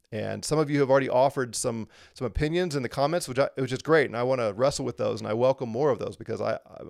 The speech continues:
maybe together we can come up with, uh, with a solution that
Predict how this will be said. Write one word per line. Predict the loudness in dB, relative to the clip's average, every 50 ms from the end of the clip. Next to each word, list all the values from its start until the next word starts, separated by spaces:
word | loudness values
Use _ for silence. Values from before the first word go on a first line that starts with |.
| -14 -8
maybe | -4 -2 -2 -2 -2
together | -4 -6 -8 -6 0 2 2 2 2 2 0 -2
we | -4 -6
can | -8 -10 -10
come | -10 -8 -4
up | -4 -4 -4
with, | -6 -10 -10 -6 -4
uh, | -4 -4 -4 -6 -14 -20 -20 -20 -20 -20 _ -4
with | -4 -4 -2 -2
a | -4
solution | -4 -2 -2 0 0 0 -2 -2 -2
that | -2 -4